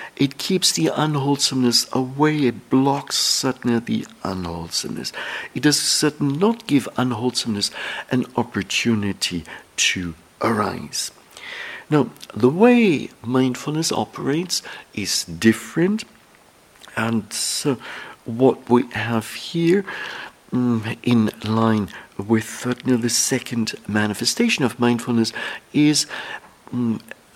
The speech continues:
mindfulness faces, that's, uh,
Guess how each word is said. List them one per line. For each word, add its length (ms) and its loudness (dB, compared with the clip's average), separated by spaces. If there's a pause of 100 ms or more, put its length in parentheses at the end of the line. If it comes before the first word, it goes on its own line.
(160)
mindfulness 840 2 (280)
faces, 1080 0 (1400)
that's, 680 0
uh, 440 -2